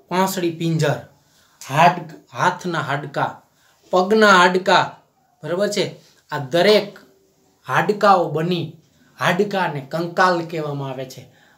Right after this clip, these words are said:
આ દરેક કંકાલ એકબીજા સાથે જોડાઈ કંકાલ તંત્રની રચના કરે છે.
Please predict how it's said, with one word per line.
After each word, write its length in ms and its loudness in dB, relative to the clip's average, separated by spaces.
આ 40 -10
દરેક 500 4
કંકાલ 880 2
એકબીજા 560 -2
સાથે 360 -8
જોડાઈ 560 2
કંકાલ 560 -8
તંત્રની 720 -4
રચના 420 -4
કરે 280 -4
છે. 300 -6